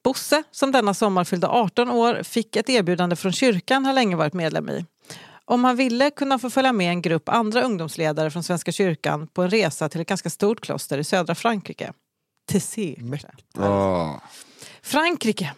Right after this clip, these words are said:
Speaker 1: tänkte Bosse. Det lät ljuvligt att glassa runt i ett soligt södra Frankrike mitt i sommaren med gratis mat och gott sällskap.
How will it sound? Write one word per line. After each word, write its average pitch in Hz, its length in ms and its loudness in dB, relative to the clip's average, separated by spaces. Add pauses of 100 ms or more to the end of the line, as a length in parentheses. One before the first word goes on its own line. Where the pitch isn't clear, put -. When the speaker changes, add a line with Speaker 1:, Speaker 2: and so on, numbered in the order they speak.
(200)
Speaker 1:
tänkte 170 260 -4
Bosse. 156 380 -8 (280)
Det 208 100 6
lät 214 220 2
ljuvligt 214 520 2
att 202 80 2
glassa 214 300 4
runt 185 260 2
i 185 40 0
ett 175 80 -2
soligt 196 680 0
södra 185 440 2
Frankrike 175 500 -2
mitt 185 260 0
i 175 60 0
sommaren 165 460 2
med 185 120 2
gratis 202 420 2
mat 165 300 0
och 170 80 -4
gott 151 220 -4
sällskap. 156 500 -2